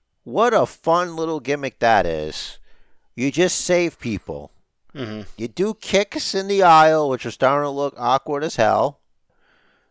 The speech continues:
Speaker 2: The whole kata is awkward.
Speaker 1: It's weird because it's like, listen, you can kata all you want. I'm gonna keep beating the shit out this hoe.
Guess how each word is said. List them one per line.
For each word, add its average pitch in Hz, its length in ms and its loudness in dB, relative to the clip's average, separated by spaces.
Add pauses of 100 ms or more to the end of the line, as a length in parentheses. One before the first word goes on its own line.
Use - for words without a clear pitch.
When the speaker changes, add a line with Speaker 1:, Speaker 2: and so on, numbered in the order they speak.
(120)
Speaker 2:
The 131 100 2
whole 170 200 10
kata 117 500 10
is 95 500 -4
awkward. 87 600 -6 (120)
Speaker 1:
It's - 200 -4
weird 214 420 2
because 160 300 0
it's 156 200 -10
like, 147 320 2
listen, 90 440 -10 (420)
you 120 160 -8
can 151 160 -18
kata 147 360 4
all 147 180 2
you 160 160 -2
want. 120 360 -2 (140)
I'm 104 200 -2
gonna 143 160 -8
keep 131 300 -16
beating 131 220 -12
the 113 80 -10
shit 151 240 -6
out 117 180 0
this 104 180 -8
hoe. 98 360 -6